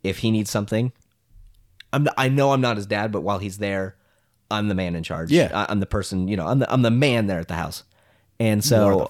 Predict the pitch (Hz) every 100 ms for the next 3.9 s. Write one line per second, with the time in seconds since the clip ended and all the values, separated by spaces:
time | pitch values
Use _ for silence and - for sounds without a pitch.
0 | - - - 71 67 135 104 82 82 87
1 | 82 76 78 107 90 82 95 120 110 98
2 | 90 82 82 - 120 120 104 - 104 90
3 | 82 110 151 147 82 82 98 113